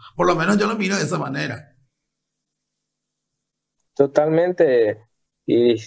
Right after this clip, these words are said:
Speaker 2: eh, en mi caso particular, yo estoy sal-, saliendo de un cuadro gripal, eh, leve a moderado a pesar de tener todas las vacunas, ¿verdad? Eh, mis hijos también están pasando, inclusive requirieron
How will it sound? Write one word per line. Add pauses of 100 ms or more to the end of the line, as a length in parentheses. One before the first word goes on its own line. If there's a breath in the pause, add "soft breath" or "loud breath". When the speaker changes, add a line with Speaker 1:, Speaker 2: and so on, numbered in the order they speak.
(120)
Speaker 2:
eh,
en (320)
mi
caso
particular,
yo
estoy
sal-,
saliendo
de
un
cuadro
gripal,
eh, (460)
leve
a
moderado
a
pesar
de
tener
todas
las
vacunas,
¿verdad?
Eh, (240)
mis
hijos
también
están
pasando, (380 soft breath)
inclusive
requirieron